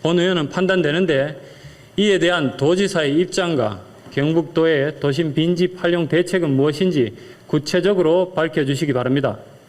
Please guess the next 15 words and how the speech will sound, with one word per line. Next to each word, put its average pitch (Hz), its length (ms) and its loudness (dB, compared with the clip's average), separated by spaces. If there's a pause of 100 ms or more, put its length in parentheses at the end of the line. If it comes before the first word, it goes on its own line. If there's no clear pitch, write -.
(1000)
둘째, 185 640 0 (160)
빈집 196 360 0
증가와 196 400 2
더불어 147 580 0
일 170 120 2
인 185 80 2
가구 156 260 0
비율 165 300 2
및 160 380 -2 (280)
주거 165 260 2
침입 185 380 0
범죄율이 175 560 2
증가하고 151 420 0
있는 131 160 0
상황에서 135 680 -2